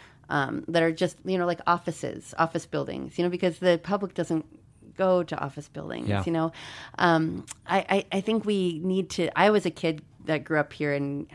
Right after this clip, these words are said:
Speaker 1: you know, hung out at Butterfly Herbs and drank coffee as a teenager and, you know, wandered around
Speaker 2: Yep.
Speaker 1: downtown and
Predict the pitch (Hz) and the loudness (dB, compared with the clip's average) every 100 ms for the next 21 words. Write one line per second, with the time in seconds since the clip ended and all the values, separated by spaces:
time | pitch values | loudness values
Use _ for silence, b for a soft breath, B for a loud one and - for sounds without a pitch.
0 | - 160 139 139 165 147 139 139 143 139 | -10 -6 -6 -4 -2 0 -2 -2 -2 -2
1 | 139 143 135 139 135 - 143 147 147 - | -2 -2 0 -2 -4 -8 -6 -4 -4 -6
2 | - _ - 143 - - 135 - 139 135 | -12 _ -4 -2 -2 -6 -8 -4 -4 -2
3 | 131 143 - 151 139 131 135 131 131 127 | -4 -6 -4 -2 -2 -2 -2 -2 -2 -4
4 | 127 131 131 131 139 139 139 139 131 131 | -4 -2 -2 2 2 2 2 2 4 4
5 | 139 139 139 151 143 143 143 139 | 4 0 0 0 2 2 0 0